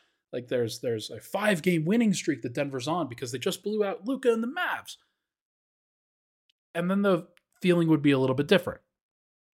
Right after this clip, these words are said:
I think that that was very close to happening for obvious reasons. I think that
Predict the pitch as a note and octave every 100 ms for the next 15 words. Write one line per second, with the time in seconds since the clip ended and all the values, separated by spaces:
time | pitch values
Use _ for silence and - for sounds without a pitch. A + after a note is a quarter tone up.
0 | _ _ _ _ _ _ _ _ _ _
1 | _ A3 B3+ A#3+ G#3+ E3 F3+ F3+ D#3 D3
2 | - G#2 A2 E3+ D#3+ D#3+ C3+ - A#2+ A2+
3 | - - _ _ C#3+ C#3 C3 B2+ A#2+ G#2
4 | D2+ - - _ _ _ - _ _ _
5 | _ _ _ C3+ C3 C3 - C3+ C3